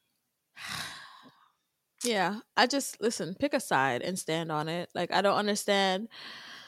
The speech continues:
Speaker 2: <sighs>
Speaker 1: Social
Speaker 2: Like,
Speaker 1: media is
Speaker 2: why
Speaker 1: such
Speaker 2: y'all
Speaker 1: a
Speaker 2: being
Speaker 1: wormhole,
Speaker 2: mean?
Speaker 1: bro.
Speaker 2: Yeah.
Speaker 1: Social media is so crazy. If you let it grab you, son, it can really pull you down.
Speaker 2: Yes.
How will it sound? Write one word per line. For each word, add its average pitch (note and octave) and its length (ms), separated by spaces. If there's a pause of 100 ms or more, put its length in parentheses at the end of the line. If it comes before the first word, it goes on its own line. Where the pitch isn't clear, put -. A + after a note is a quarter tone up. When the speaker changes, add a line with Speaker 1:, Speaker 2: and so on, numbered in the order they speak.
(640)
Speaker 2:
<sighs> - 540
Speaker 1:
Social G#3+ 300
Speaker 2:
Like, D4+ 80
Speaker 1:
media D#4+ 80
is F4+ 60
Speaker 2:
why A4+ 40
Speaker 1:
such C#5 140
Speaker 2:
y'all - 20
Speaker 1:
a - 40
Speaker 2:
being B4+ 120 (220)
Speaker 1:
wormhole, B4 440
Speaker 2:
mean? F#4 100
Speaker 1:
bro. B3 260 (240)
Speaker 2:
Yeah. D#3+ 400
Speaker 1:
Social G3 140
media E3+ 180
is C#3 80
so D3+ 140
crazy. B2+ 460 (200)
If D3+ 160
you G3+ 140
let E3+ 180
it D3 60
grab D#3 320
you, E3+ 120
son, F3 260
it D#3 120
can D3+ 160
really D3 160
pull C#3 160
you C3+ 140
down. B2+ 260 (1040)
Speaker 2:
Yes. F#3 600